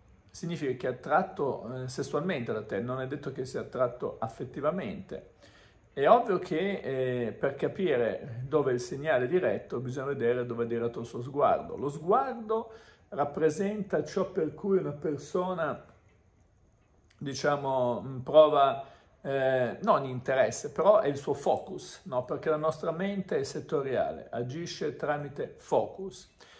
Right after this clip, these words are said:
E quindi tu puoi capire, ad esempio, dove è diretto il suo sguardo. Se siete al ristorante, passa la cameriera, vedi che lui segue la cameriera e poi fa questo gesto,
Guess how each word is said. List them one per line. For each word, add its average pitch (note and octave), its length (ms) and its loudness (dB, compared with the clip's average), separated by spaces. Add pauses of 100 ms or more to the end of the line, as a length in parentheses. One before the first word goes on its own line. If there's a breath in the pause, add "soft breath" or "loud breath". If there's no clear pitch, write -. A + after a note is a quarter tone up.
(300 loud breath)
E F#3 120 4
quindi D#3+ 300 -2
tu - 180 -2
puoi D#3 180 -2
capire, F#3+ 560 0
ad A2+ 140 -2
esempio, C3+ 420 -4
dove A#2+ 240 0
è A#2+ 40 -2
diretto A#2+ 360 -2
il A#2+ 80 -6
suo A2 400 -6
sguardo. C#3 600 2
Se - 420 -2 (320 loud breath)
siete F3 380 2
al F3 60 6
ristorante, D#3 840 2
passa D3 300 -2
la D3 80 -2
cameriera, D3+ 640 0
vedi A#2 180 -6
che A#2+ 100 -8
lui D3 180 2
segue C#3+ 400 0
la A#2 120 0
cameriera C3 680 0 (640)
e - 80 -14
poi D#3 160 -2
fa B2 120 0
questo B2+ 280 0
gesto, B2 640 -4